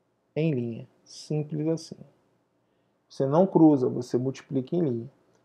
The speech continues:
Então, vamos lá, pessoal. Como é que vai ficar aí o macete? Ó,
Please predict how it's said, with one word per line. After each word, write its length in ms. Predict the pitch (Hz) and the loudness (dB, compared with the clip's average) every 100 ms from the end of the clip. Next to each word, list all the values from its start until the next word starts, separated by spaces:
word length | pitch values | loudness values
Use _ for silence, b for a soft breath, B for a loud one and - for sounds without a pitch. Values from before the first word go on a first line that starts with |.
| _ - | _ 0
Então, 200 | 196 196 | 2 4
vamos 240 | 208 220 | 4 8
lá, 140 | 170 | 8
pessoal. 340 | 131 147 143 131 | 8 4 4 4
Como 200 | 143 151 | 6 2
é 80 | 160 | 2
que 80 | |
vai 160 | 170 170 | 6 4
ficar 240 | 165 - | 4 6
aí 140 | 165 156 | 6 6
o 20 | |
macete? 680 | 160 160 - - - - - _ _ _ _ _ | 2 0 -2 -8 -10 -20 -20 _ _ _ _ _
Ó, 200 | - - | -6 -6